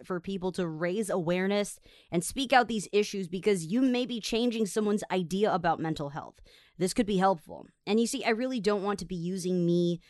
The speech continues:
uh, you know, getting sick as an excuse to not upload new episodes, but really for now, making these podcast episodes just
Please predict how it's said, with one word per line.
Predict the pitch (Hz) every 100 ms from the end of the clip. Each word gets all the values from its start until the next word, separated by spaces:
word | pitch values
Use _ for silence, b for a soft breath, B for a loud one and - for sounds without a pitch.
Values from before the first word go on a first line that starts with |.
| b b
uh, | - 160 156 151
you | 170
know, | 151
getting | 160 175
sick | 151 - 180 175 -
as | 170 151
an |
excuse | 143 - - 165 165 -
to | 151
not | 151 165
upload | 165 156 160 156
new | 135 156 180
episodes, | 170 175 - 185 180
but | 170 185
really | 320 339 294
for | 254
now, | 240 247 254
making | 226 220 254
these | 233 226
podcast | - 190 185 190 170
episodes | 160 165 - 170 160
just | - 262